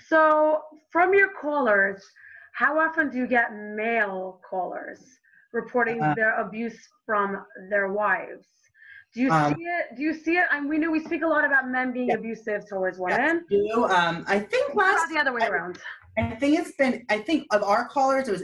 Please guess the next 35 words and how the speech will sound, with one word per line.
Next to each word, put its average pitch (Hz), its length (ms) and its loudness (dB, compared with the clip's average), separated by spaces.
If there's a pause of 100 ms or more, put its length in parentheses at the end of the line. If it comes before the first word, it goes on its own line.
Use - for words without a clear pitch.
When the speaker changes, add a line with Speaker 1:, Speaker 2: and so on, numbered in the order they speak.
Speaker 2:
eight 202 220 -4
percent 240 300 0
of 233 80 0
our 233 140 0
calls 226 340 0
last 233 300 -6
year. 226 420 -2
I 208 60 0
don't 208 120 -2
know 208 120 -2
if 214 80 -2
that's 208 180 -8
perfect, 220 320 -8
but 202 80 2
it's 196 80 -2
around 202 180 0
eight 202 160 -6
percent. 202 380 -2 (400)
That, 285 180 2 (120)
but 240 140 -2
I 262 80 2
don't 311 160 2
wanna 277 180 -4
say 247 200 -2
that 226 100 -4
that's 220 220 0
everyone. 175 480 -2
Like, 175 200 -2
domestic 240 420 0
violence 240 540 0
is 196 140 2
underreported. 180 600 0 (600)
Domestic 233 480 0
violence, 214 580 -2 (120)
um, 165 440 -2